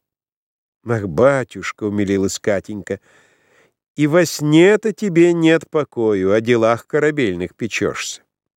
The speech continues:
А когда он опять угрюмо замолчал, завела речь о новых кораблях. "Нептун,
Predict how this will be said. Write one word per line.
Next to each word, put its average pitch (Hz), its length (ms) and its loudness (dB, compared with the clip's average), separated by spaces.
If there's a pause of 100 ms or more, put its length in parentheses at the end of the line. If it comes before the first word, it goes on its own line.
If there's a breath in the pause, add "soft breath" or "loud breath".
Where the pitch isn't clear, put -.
(1040)
А 95 80 -6
когда 101 300 0
он 104 120 -6
опять 104 300 -4
угрюмо 95 340 -2
замолчал, 98 640 -2 (340 soft breath)
завела 120 500 2
речь 135 280 -4
о 113 60 0
новых 113 320 -2
кораблях. 101 640 -4 (580 soft breath)
"Нептун, 165 800 0